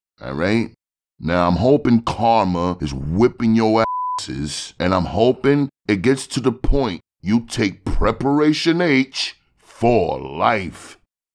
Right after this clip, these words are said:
You deserve it. Yes, we're gonna take it back. Yeah, let's take it back to twenty thirteen. Yeah,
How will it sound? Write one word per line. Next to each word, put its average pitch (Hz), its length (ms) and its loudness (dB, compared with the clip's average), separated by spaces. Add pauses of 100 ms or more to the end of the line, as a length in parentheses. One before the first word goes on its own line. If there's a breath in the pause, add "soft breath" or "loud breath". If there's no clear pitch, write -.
(160)
You 98 420 0 (1200)
deserve 80 580 0
it. 69 140 -10 (580)
Yes, - 520 -2 (380)
we're 151 260 2
gonna 151 260 0
take 139 340 0
it 113 140 -2
back. 113 300 2 (280)
Yeah, 117 120 2
let's 147 180 2
take 165 200 4
it 131 120 0
back 117 220 4
to 104 100 -2
twenty 104 380 0
thirteen. 80 880 -2
Yeah, 98 480 -2